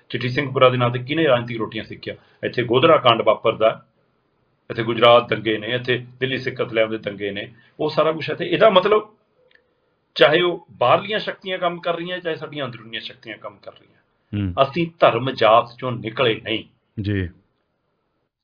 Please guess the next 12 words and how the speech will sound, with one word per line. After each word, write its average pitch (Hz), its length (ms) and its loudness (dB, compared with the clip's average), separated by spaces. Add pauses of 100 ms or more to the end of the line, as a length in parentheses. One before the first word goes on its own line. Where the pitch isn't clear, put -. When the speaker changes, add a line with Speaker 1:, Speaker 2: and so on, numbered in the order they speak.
(100)
Speaker 1:
ਸਾਡੀ 120 260 -2
ਵੰਡ 120 320 -2 (120)
ਉੱਥੇ 147 280 -4
ਹੀ 147 60 -4
ਖੜੀ 139 300 -4
ਹੈ। 110 140 -4 (220)
ਉਹਦੇ 160 120 4
ਨਾਲ 170 100 4
ਤਾਂ 165 120 0
ਰਾਜੇ 123 260 6
ਚੰਗੇ 139 300 -4
ਸੀ 131 200 -12